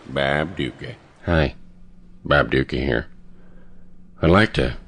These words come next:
end this week's series of podcasts with a poem. This one's called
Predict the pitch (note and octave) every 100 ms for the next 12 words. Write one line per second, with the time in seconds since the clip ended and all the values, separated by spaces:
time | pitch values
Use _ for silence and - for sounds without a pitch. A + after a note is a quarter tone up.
0 | - D#2+ E2 D2 C#2 - C2+ B1+ - C#2
1 | C2 B1+ C#2 D#2 C2+ A#1 - B1+ B1+ -
2 | A#1+ - D2 D2 A#1+ - - - - -
3 | - - - - - - - - - -
4 | - - - F2+ - D#2+ - F2 D#2 D#2